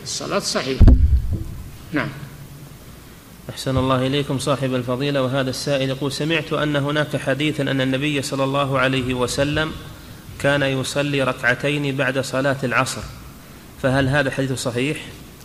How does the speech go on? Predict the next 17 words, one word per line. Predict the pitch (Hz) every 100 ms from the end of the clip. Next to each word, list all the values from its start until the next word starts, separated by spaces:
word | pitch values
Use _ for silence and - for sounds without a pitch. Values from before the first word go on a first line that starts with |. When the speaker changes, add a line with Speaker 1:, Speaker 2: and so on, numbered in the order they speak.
| - - -
Speaker 1:
هذا | 247 160
ورد | 156 165 160
في | 139 160 156
أنه | 156 147 135 135 131 127 120
ترك | 135 165 143
صلاة، | - 139 139 147 139 151 - 131 131 131
نافلة | 160 143 151 139 135
الظهر، | 135 123 160 117 110 -
ترك | - 147 147 147 147 156
راتبة | 147 156 156 170 185 - - - - - - - - - -
الظهر، | 156 139 143 147 135 135
انشغل | 135 131 165 151 139
عنها | 131 127 151 139 170 - - - - -
فقضاها | 165 170 151 123 143 160
بعد | 170 180 139
العصر. | 135 113 127 - 117 - - - - - - - - - - - - - - -
نعم. | 139